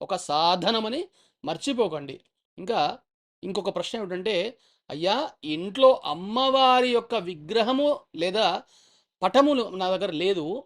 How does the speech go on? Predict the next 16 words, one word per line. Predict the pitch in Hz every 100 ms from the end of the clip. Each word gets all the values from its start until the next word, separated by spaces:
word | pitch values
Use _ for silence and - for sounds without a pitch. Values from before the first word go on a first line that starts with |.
| -
అది | 160 185
ఉగ్రరూపిణి | 160 160 240 247 202 180
కదా, | 156 214 339 - -
దాన్ని | 190 262 -
మరి | 185 220
ఎలా | 202 285
పూజించాలి?" | 285 202 185 165 151 160
అని | 131 147
అంటే, | 143 262 440 _ _ _ _ _ -
ఒకవేళ | - 233 240 262
భయం | 254 202 220
ఉంటే | 190 175 160
కనుక | 135 131
నేను | 214 196
ఒకటే | 185 180
చెప్తాను, | 156 - 139 262